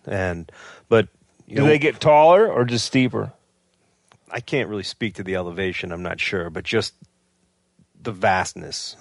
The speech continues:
Speaker 1: of the
Speaker 2: Right.
Speaker 1: entire range. The tallest, the tallest p-, point in Missouri, though, is a little ways north of here.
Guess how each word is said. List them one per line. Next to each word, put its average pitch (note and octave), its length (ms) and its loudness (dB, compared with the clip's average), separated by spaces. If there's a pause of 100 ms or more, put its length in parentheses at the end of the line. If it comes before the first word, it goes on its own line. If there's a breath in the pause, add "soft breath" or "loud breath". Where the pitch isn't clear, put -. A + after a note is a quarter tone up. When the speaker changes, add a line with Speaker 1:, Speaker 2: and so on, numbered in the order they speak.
Speaker 1:
of G2+ 180 -6
the F#2+ 80 -6
Speaker 2:
Right. F#2 80 -6
Speaker 1:
entire F#2+ 380 -2
range. F2 380 -6 (460 loud breath)
The - 80 -6
tallest, D#3 460 4 (260)
the A2+ 80 -8
tallest C#3+ 440 4 (340)
p-, - 100 -12 (240)
point C3 300 4
in G2+ 100 -4
Missouri, A2 360 2
though, F2+ 140 2
is E2+ 100 -8
a F#2 40 -4
little F#2+ 280 0
ways E2+ 260 -4
north A#2 280 0
of D#2+ 60 -10
here. - 240 -14